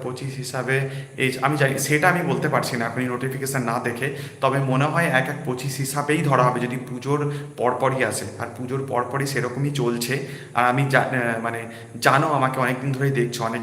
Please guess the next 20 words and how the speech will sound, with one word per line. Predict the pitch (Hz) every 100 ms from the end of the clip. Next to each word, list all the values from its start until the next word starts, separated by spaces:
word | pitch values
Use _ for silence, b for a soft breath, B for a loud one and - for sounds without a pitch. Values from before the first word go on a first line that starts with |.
| 113
হয়তো | 131 127
অনেক | 123 123 123
কিছু | 135 135
বলো | 127 120
যে | 120
না | 120 117
জেনে | 120 120 120
বলছি, | 123 131 - 117 117 B B -
কিন্তু | 127 131 -
আমি | 120 147
যে | 147 147
না | 113 113
জেনে | 131 147 147
কথা | 131 131
বলি | 117 123 143
না | 113
বা | 110
আমার | 113 117 123 131
সোর্স | - 123 131 -
কি, | 123 110